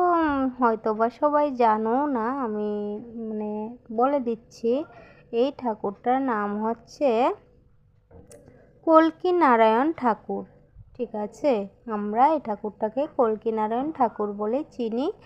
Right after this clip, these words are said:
জানি, পূজা করি। তো এখানে আরতি চলছে, কচি কচি বাচ্চারাও নাচ করছে, ওর পিসির, ওদের পিসিরাও নাচ করছে, সবাই ও-, এরা হলো আমার ননস, মানে ননদ,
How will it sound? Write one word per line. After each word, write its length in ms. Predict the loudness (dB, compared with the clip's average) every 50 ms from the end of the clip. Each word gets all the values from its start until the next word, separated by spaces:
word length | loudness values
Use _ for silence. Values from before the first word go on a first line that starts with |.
| -20 -20 -20 -20 _ -8
জানি, 500 | -2 2 2 4 4 2 0 -2 -2 -2 -4 -4 -8 _ _ -20 -10
পূজা 400 | -6 -4 -4 -4 -4 -6 -6 -6 -6 -8
করি। 260 | -8 -8 -8 -10 -12 -12 -16 -20 _ _ _ _ _ -16 -6
তো 40 | -2 -2
এখানে 260 | -2 0 0 0 4 6 6
আরতি 380 | 6 6 6 4 0 -2 -8 -4
চলছে, 520 | 0 0 2 2 0 -2 -4 0 2 2 2 2 0 -4 -12 -20 -20 -20 -18 -16 -16 -16 -18 -18 -10
কচি 280 | -10 -10 -8 -6 -8 -8 -2
কচি 300 | -2 -2 -2 -2 -4 -6 -2
বাচ্চারাও 600 | -2 -2 -2 -4 -6 -6 -4 0 2 2 2 2
নাচ 320 | 0 0 -2 -4 -4 -6 -10 -16 -12
করছে, 540 | -10 -10 -10 -10 -14 -18 -14 -6 -2 -2 0 0 0 -2 -4 -6 -18 -20 -20 -20 -20 -20 -20 -20 -12 -4
ওর 180 | 0 0 0 0 0
পিসির, 420 | -4 -6 -6 -6 -4 -2 0 0 0 0
ওদের 340 | 0 -2 0 0 -2 -2 -2
পিসিরাও 600 | -2 -6 -6 -6 -6 -6 -4 -2 0 0 0 0 0
নাচ 280 | -2 -2 -4 -6 -10 -14 -18 -10
করছে, 460 | -8 -6 -6 -8 -10 -8 -2 0 0 0 0 -2
সবাই 440 | -2 -4 -4 -2 0 0 0 0 0 -2 -4
ও-, 140 | -6 -6 -6 -6 -6 -6 -6 -6
এরা 200 | -6 -4 -4 -4 -4
হলো 240 | -2 -2 -2 0 0 -2
আমার 300 | -2 -2 0 0 0 0 0 -2
ননস, 460 | -2 -2 -2 -2 -2 -2 -4 -4 -8 -14 -20 -18 -18 -18 -18 -18 -18 -20 -20 -20 -20 -20 _ _ -20 -20 -20 -20 -16 -8 -6
মানে 240 | -4 -2 -2 -2 -2
ননদ, 540 | 0 0 0 0 0 -2 -2 -2 -2 -4 -6